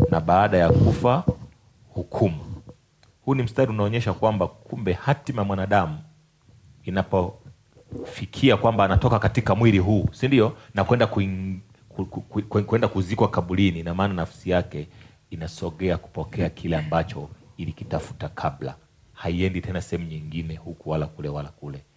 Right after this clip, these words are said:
Kwa hiyo mimi kwa kifupi ni kwamba ni kwenda kwenye hukumu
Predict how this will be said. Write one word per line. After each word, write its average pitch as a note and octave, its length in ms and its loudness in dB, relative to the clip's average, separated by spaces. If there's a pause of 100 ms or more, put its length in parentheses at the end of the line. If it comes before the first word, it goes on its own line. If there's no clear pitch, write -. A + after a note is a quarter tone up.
(340)
Kwa G2 120 -4
hiyo F2+ 180 4
mimi F#2 260 -2
kwa D#2 100 -6
kifupi E2+ 320 -8
ni D2+ 100 -12
kwamba D2+ 400 0 (420)
ni F2 60 -18
kwenda E2 280 -8
kwenye D2 240 -12
hukumu - 380 -18